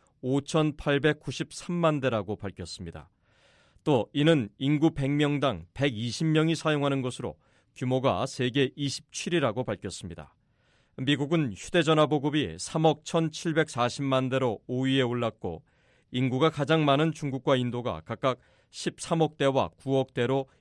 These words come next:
일, 이 위를 차지했습니다. 한편 중앙정보국 씨아이에이는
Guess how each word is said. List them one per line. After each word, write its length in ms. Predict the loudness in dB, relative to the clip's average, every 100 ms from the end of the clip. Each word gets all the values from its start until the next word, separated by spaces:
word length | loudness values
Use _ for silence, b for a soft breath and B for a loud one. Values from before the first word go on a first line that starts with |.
| _
일, 260 | -2 0 2
이 140 | 0
위를 260 | 0 0 -2
차지했습니다. 800 | -2 -6 -4 -6 -8 -10 -10 -16 _ _ _ _ _ _ _ -4
한편 480 | 0 6 6 4 0
중앙정보국 720 | 4 4 6 4 2 2 -2
씨아이에이는 800 | 2 4 4 2 0 -2 -6